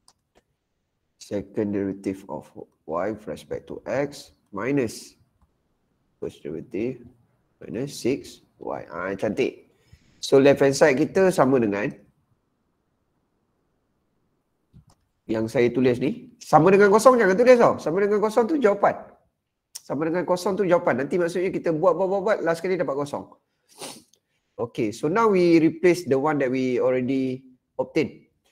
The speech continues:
So, second derivative is X, uh, eight exponential power of minus two X plus twenty-seven exponential power of three X. And then forward by minus. Minus, be careful lah. Minus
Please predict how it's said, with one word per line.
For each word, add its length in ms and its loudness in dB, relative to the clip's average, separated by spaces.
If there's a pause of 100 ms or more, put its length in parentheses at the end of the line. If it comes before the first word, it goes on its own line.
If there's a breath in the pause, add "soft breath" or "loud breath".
(180)
So, 160 -4
second 320 2
derivative 400 2
is 320 0
X, 320 -4 (240)
uh, 320 0 (240)
eight 480 4
exponential 800 -4
power 320 0
of 160 -6
minus 320 -8
two 240 -10
X 320 -4
plus 480 -6
twenty-seven 800 -2 (960)
exponential 560 -6
power 240 -2
of 80 -10
three 240 -8
X. 400 -18 (480)
And 80 -8
then 80 -8
forward 320 2
by 80 4
minus. 480 -2
Minus, 560 -2
be 80 2
careful 320 0
lah. 160 -6
Minus 800 -4